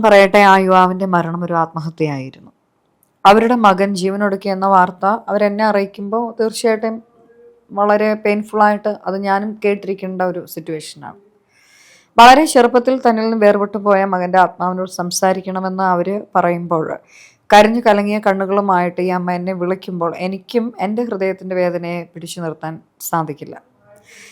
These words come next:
എന്നിരുന്നാൽ തന്നെയും ഈ അമ്മയെ പരമാവധി ആശ്വസിപ്പിക്കാനായിട്ട് ഞാനും ശ്രമിച്ചു. നേരത്തെ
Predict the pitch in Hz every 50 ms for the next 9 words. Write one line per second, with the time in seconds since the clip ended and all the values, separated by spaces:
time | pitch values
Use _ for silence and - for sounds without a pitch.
0 | _ _ _ - 202 226 247 247 226 202 214 208 208 208 202 208 190 190 185 185
1 | 196 202 - - 190 190 185 185 185 190 185 - 185 185 180 190 190 202 208 202
2 | 220 190 180 180 - - 185 - - - 170 165 180 175 170 170 170 160 180 175
3 | 175 170 160 160 160 156 - - 160 151 143 143 - - - _ _ _ _ -
4 | - - _ _ _ - 208 220 240 254 277 - 294